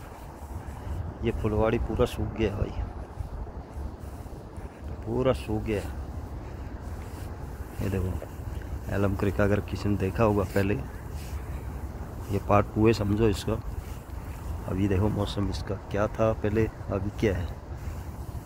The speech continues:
चलो अभी तो थोड़ा धूप है, लेकिन तो बर्फ़ गिरती है इधर। आज भी temperature पाँच degree है,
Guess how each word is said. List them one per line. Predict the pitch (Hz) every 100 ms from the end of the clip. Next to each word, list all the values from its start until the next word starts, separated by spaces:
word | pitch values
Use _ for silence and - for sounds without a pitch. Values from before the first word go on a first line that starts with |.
| - - - - - -
चलो | 110
अभी | 113
तो | 113
थोड़ा | 127 120 117 -
धूप | 113 123
है, | 113
लेकिन | 107 92 -
तो | 98 95
बर्फ़ | 101 113 -
गिरती | 117 - 120
है |
इधर। | 101 101 - - - - - - - - - - - - - - - - - -
आज | 98 - -
भी | 110
temperature | - 107 - 110 104 - 113 107
पाँच | 107 104 -
degree | 104 104 110
है, | 101